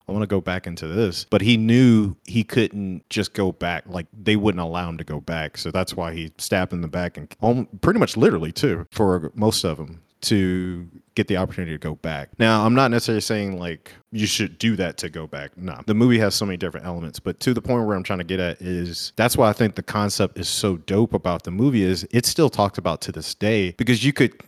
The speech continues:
you can see it. It's crazy twenty-two years ago, or even more longer than that, how they had such a concept like that because I feel like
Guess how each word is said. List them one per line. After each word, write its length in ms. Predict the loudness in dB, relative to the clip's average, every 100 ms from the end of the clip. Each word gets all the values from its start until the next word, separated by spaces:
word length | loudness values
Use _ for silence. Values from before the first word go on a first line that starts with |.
| 4
you 120 | 4
can 160 | 4 0
see 340 | 0 2 2
it. 140 | 0 0
It's 140 | -2
crazy 720 | 0 2 4 4 2 0 -2 -4
twenty-two 460 | 2 4 4 2
years 300 | 2 4 2
ago, 280 | 2 0 0
or 200 | -2 -6 -12 -6
even 220 | -2 -2
more 160 | -2 0
longer 240 | -2 -2
than 140 | -4
that, 320 | -2 -2 -4 -2
how 240 | 2 4
they 160 | 4 2
had 400 | 2 2 2 -2
such 220 | -4 -4
a 40 |
concept 460 | -6 -6 -4 -4 -6
like 180 | -8 -2
that 240 | -2 -2
because 200 | -4 -4
I 100 | -4
feel 220 | 0 2
like 400 | 2 0 -4 -14